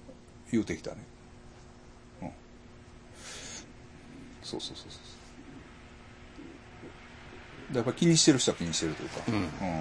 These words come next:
Speaker 1: ていうとこあるんでしょうけどね。ええ。まあ、まあそんな。
Speaker 2: そうっすね。
Speaker 1: ね、でもやっぱり、なんかこう、実用の流通には乗ってないよね。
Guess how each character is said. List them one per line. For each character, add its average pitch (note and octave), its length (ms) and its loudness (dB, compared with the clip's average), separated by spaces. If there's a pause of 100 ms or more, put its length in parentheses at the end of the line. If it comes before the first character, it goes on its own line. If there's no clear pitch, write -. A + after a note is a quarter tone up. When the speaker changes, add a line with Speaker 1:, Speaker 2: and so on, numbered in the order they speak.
(440)
Speaker 1:
て B2+ 80 6
い - 40 8
う - 20 -8
と A#2 100 6
こ D#2+ 160 8
あ F2 60 8
る E2+ 80 0
ん - 20 -2
で - 80 -4
し - 80 0
ょ - 60 -2
う - 100 -12
け - 60 -8
ど - 40 0
ね。 A#2 200 6 (1080)
え D2+ 180 0
え。 - 220 -12 (2000)
ま D#2+ 120 4
あ、 - 100 0 (880)
ま B2+ 80 8
あ - 20 6
そ G2+ 160 2
ん D#2+ 100 0
な。 C#2 140 -2 (440)
Speaker 2:
そ - 560 -6
う - 40 -10
っ - 20 -10
す - 200 -10
ね。 C3+ 240 8
Speaker 1:
ね、 B2+ 60 10
で C3 80 8
も C#3 100 8
や D3 40 8
っ - 40 6
ぱ A3 100 12
り、 G#3 180 10 (400)
な D4 80 12
ん - 20 12
か - 120 10
こ F3 200 12
う、 C#3+ 80 12
実 D#4+ 460 10
用 D4+ 380 12 (420)
の G#3+ 180 12
流 A#3+ 240 12
通 A#3+ 260 10
に G#3 100 12
は A#2+ 60 12
乗 A#2+ 120 12
っ - 40 10
て C3+ 200 12
な F2 100 10
い D#2 40 4
よ D2 80 2
ね。 B2 160 6